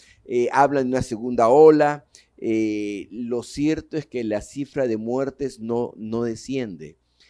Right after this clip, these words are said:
Estamos alrededor de cincuenta fallecidos diarios, con una economía en crisis y un año electoral bastante difícil. Y cuando hay un año electoral, y sobre todo difícil como este,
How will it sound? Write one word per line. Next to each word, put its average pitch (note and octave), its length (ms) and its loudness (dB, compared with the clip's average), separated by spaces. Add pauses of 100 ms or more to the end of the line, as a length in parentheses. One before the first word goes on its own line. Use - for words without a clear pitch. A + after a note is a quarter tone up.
(120)
Estamos A2 600 -6
alrededor G#2 380 -2
de A2 80 -6
cincuenta G#2+ 680 -6
fallecidos F2+ 640 -8
diarios, F#2+ 680 -4 (380)
con G#2 180 -4
una A#2 140 -6
economía G#2 640 -8
en F#2+ 120 -10
crisis - 800 -8 (400)
y G#2+ 180 -6
un A2+ 160 -4
año A2+ 180 -4
electoral G#2 680 -4 (140)
bastante G2 600 -10
difícil. E2 520 -12
Y F2 60 -12
cuando F#2 240 -8
hay G#2+ 120 -6
un A2 40 -6
año G#2 80 -6
electoral, G#2 580 -4
y G2+ 60 -10
sobre E2 260 -10
todo G#2+ 180 -6
difícil G2+ 440 -8
como F2 340 -12
este, G#2+ 460 -10